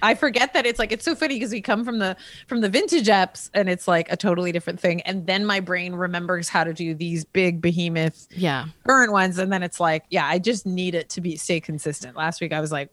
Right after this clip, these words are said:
Speaker 1: "What's happening?"
Speaker 2: But I will say, before we get too far into this, um, if we were doing our new podcast, L is for Loser, I would talk about Bennifer for an hour.
Speaker 1: Oh my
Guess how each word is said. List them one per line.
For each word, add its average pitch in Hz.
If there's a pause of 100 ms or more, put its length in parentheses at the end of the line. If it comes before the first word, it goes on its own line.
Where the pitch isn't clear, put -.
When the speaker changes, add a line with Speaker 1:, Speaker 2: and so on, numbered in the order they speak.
Speaker 1:
"What's 233 (120)
happening?" 180
Speaker 2:
But 208 (100)
I 196
will 196
say, 208
before 160
we 156
get 143
too 160
far 147
into 139
this, 151 (440)
um, 233 (440)
if 240
we 277
were 453
doing 320
our 269
new 233
podcast, 262
L 220
is 220
for 220
Loser, 208
I 202
would 220
talk 185
about 151 (400)
Bennifer 156
for 143
an 131
hour. 117 (520)
Speaker 1:
Oh 180
my 233